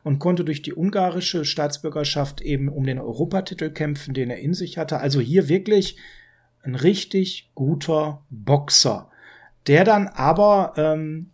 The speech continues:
ja, in diesem Film das nur so angedeutet hat. Da gab's ja auch so ein paar Szenen, wo er so ein bisschen so Box-Sparring gemacht hat, Per. Aber hier konnte man das anders als in einem anderen Film noch nicht so richtig erkennen,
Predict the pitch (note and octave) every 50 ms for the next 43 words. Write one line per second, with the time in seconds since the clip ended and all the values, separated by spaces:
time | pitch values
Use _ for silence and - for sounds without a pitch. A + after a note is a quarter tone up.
0 | _ - B2+ C3+ D3+ E3 D#3 C3+ F3 F#3+ A#3+ A#3 A#3 - G#3 G#3 G3 G3 F3+ -
1 | F#3 F#3 E3+ C#3+ D3+ - B2+ C3+ F#3+ - A3+ A3 A3+ A3+ A3 A3 G3+ - G3+ A3
2 | G#3+ - C#3+ - D#3+ D#3+ D#3+ - - D#3+ B2+ C#3+ C#3+ - D#3+ C#3 B2+ - - C#3
3 | C3+ C3+ C3 C3 C3+ - - - - D3+ D#3 F3 G3 F#3 D3 D3+ D#3 C#3+ C#3 C#3+
4 | C#3 C3+ C#3+ - E3+ D#3 C#3+ C3+ A#2+ A#2+ B2 E3+ E3 - - - - - - F3
5 | F3 F3+ F3+ F3+ F3 F3 E3+ E3 E3+ E3 D#3 - - F3+ E3+ E3+ - - - F3+
6 | F3 F3 F#3+ F#3+ - - - - - - - C#3+ C3+ F#3 - - D#3 F3+ F3+ -
7 | G3 G3 F#3+ F#3 F3+ F3 E3+ E3+ D#3 D3 - - C#3+ D#3+ G#3+ C4+ A#3+ - - -
8 | D#3+ D#3+ - - D3+ C#3+ B2+ - - - E3 G3 A#3 A3+ G3 F#3+ - - F#3+ F#3+
9 | F#3 F#3 E3 - - E3 G3 G#3 G#3 - - F#3 D3+ C#3 F#3 F#3+ F#3+ - - -
10 | - A#2 G2 - - - - - A#2+ - - - - A2+ G#2 - D3 C#3